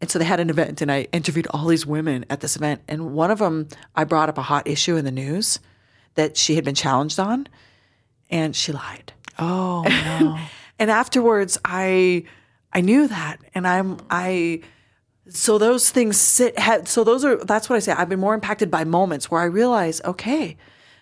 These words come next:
Speaker 1: this is, this, this matters. This is out there. Like,
Speaker 2: Right.
Speaker 1: I didn't,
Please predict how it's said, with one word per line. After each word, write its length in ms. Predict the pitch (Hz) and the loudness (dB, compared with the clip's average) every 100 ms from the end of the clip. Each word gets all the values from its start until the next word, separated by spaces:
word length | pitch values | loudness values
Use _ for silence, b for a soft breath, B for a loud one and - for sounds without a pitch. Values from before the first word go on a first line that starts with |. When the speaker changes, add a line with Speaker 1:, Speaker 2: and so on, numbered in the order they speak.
| _ | _
Speaker 1:
this 400 | 156 151 247 - | -8 0 2 2
is, 180 | - - | 0 -2
this, 360 | 165 151 294 - - | 0 0 0 0 -2
this 240 | 175 277 - | 2 2 0
matters. 360 | 165 262 196 | 0 2 2
This 140 | 185 285 | 0 -2
is 120 | 160 | -2
out 300 | - 165 330 | 0 2 2
there. 240 | - 139 131 | 0 0 2
Like, 120 | 143 | 2
Speaker 2:
Right. 160 | 151 135 | 2 2
Speaker 1:
I 160 | 165 | 2
didn't, 380 | 233 262 220 156 | 2 -2 -4 -8